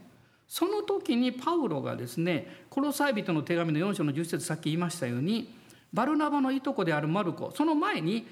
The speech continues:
「私と共に囚人となっている」という言葉があるんです。つまりマルコがそこに、あの、同伴していたということなんです。そしてピレモン書の二十四節を見ると、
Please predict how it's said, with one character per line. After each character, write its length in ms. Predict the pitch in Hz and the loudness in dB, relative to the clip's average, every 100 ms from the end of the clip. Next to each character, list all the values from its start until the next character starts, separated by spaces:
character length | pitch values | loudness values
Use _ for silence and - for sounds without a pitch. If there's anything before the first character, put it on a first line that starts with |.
| - 165 | -6 0
「私 460 | 233 302 311 302 | 0 2 0 0
と 160 | - 277 | 0 0
共 340 | 277 320 311 | 2 2 4
に 160 | 285 269 | 2 2
囚 380 | - 311 320 330 | 2 2 4 2
人 260 | 339 339 | 2 0
と 160 | - 165 | 0 0
な 160 | 156 | 0
っ 40 | 151 | -2
て 240 | - 180 | -2 0
い 100 | 196 | 2
る」 100 | 359 359 | 0 0
と 80 | |
い 20 | 143 | -2
う 40 | |
言 180 | 160 131 | -2 -6
葉 80 | 110 | -8
が 80 | 104 | -12
あ 20 | |
る 100 | - | -16
ん 20 | |
で 100 | - | -16
す。 160 | - - _ _ _ _ _ _ _ _ _ - | -16 -18 _ _ _ _ _ _ _ _ _ -6
つ 100 | 294 | 0
ま 80 | 311 | 4
り 80 | |
マ 180 | 240 349 | 4 4
ル 120 | 359 | 0
コ 120 | - 165 | 0 -2
が 100 | 147 | 0
そ 100 | 175 | 0
こ 80 | |
に、 140 | 151 135 - - - | 0 -2 -8 -20 -8
あ 100 | 175 | -2
の、 140 | 156 135 | 0 2
同 160 | 226 269 | 0 2
伴 180 | 294 | 0
し 60 | 277 | 0
て 140 | 381 | -2
い 40 | 381 | -4
た 140 | 381 | -4
と 120 | 123 | -6
い 20 | 123 | -6
う 20 | |
こ 80 | 120 | -6
と 100 | 104 | -10
な 100 | - | -16
ん 40 | |
で 80 | - | -20
す。 120 | - _ _ _ _ - - | -20 _ _ _ _ -20 -12
そ 180 | - 349 | -2 -2
し 60 | |
て 420 | 349 214 - - - | 2 0 0 -10 -2
ピ 80 | 320 | 0
レ 120 | 392 | 2
モ 180 | 415 381 | 2 0
ン 40 | |
書 140 | - 180 | 0 2
の 140 | 156 | 2
二 140 | 226 | 2
十 160 | 277 185 | 2 0
四 180 | 220 254 | 2 0
節 260 | 147 - 123 | -2 -4 -4
を 20 | |
見 140 | 117 | -2
る 120 | 139 | -4
と、 320 | 156 285 254 | 0 0 0